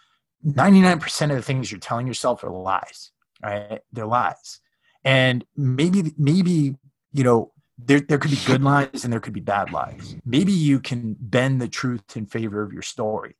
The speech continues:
just as easily as you could bend it toward negativity. And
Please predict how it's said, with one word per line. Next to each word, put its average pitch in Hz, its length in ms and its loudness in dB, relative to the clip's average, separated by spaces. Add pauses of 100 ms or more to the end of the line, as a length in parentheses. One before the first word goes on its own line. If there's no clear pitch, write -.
just 139 260 -4
as 123 160 -4
easily 123 340 -4
as 101 140 -8
you 104 80 -8
could 107 280 -10
bend 110 240 -4
it 107 180 -6 (360)
toward 110 260 -4
negativity. 107 720 -8 (260)
And 113 440 -6